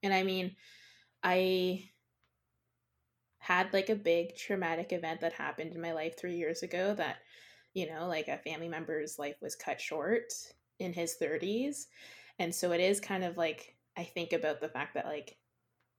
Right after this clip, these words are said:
potentially I could live past that age. You know, I could be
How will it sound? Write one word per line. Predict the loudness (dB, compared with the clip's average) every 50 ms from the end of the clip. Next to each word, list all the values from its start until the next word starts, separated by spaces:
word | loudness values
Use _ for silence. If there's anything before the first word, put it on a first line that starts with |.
| _ -4
potentially | -4 0 2 2 2 2 0 -2 -2 -2 -2 -2 -2
I | -2 -2
could | -2 -2 -6 -6 -4 -4
live | -2 -2 -2 -2 -4 -8 -12 _
past | -6 -2 -2 0 0 -2 -4 -4
that | -4 -4 -2 -4
age. | -4 -4 -4 -4 -4 -6 -8 -8 -10 -12 -14 -16 _ _ -20 -20 -20 -20 -20 -20 -20 _ _ _ _ _ _ _ _
You | -12 -10 -8
know, | -6 -6 -4 -4
I | -2 -2 -4
could | -2 -2 -4 -4 -2
be | -2 -2 -2 0 -2 -4 -6 -8 -10 -12 -14